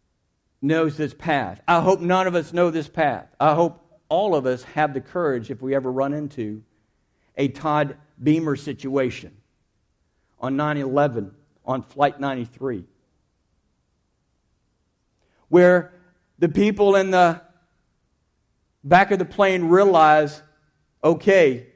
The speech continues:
they're next to be crashed somewhere in D C. There were terrorists that had blocked the whole,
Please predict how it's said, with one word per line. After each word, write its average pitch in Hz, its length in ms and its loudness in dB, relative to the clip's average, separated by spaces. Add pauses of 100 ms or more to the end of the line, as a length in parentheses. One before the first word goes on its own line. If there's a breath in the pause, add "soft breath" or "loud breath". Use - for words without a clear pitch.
(340)
they're 165 240 0
next 151 480 -4
to 139 80 -10
be 123 160 -6
crashed 123 640 -6 (480)
somewhere 139 680 -4
in 123 280 -10
D 123 160 -6
C. 104 560 -10 (1800)
There 156 120 0
were 147 80 -2
terrorists 170 500 0
that 156 160 0
had 131 120 -6
blocked 156 320 -2
the 147 100 -2
whole, 165 420 0